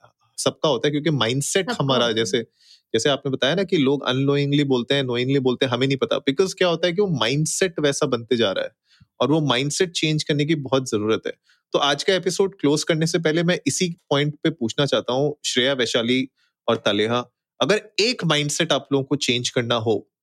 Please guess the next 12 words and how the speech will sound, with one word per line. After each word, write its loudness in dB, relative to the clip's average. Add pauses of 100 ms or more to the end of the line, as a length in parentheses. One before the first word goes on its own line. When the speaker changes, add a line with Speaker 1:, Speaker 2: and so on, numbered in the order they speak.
(280)
Speaker 1:
इस 0
सोसाइटी 0
का, -4 (300)
towards 2
women, 2
towards 0
everybody, 2
I -
think, -4
in -4
general, -2 (680)
एक 2